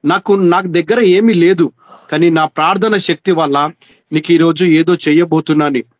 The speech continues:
ఆ ఆలోచించుకుని, ఆ మైండ్, మైండ్ సెటప్ తోటి ఆ ఆలోచించుకొని, నాకున్నదంతయు, I gave you what I have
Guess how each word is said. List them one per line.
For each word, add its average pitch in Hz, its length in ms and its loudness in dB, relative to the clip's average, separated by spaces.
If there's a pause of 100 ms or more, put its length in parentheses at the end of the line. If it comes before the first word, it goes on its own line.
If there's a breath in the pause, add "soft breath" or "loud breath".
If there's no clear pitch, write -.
(240)
ఆ 143 40 0
ఆలోచించుకుని, 156 960 -2
ఆ 147 60 -2
మైండ్, 151 460 -4
మైండ్ 156 260 0
సెటప్ 147 360 -6
తోటి 143 200 -4
ఆ 131 120 -2 (360)
ఆలోచించుకొని, 156 800 -2 (580 soft breath)
నాకున్నదంతయు, 180 920 0 (380)
I 170 120 0
gave 185 220 2
you 226 180 2
what 165 240 0
I 165 200 -2 (120)
have 165 240 -2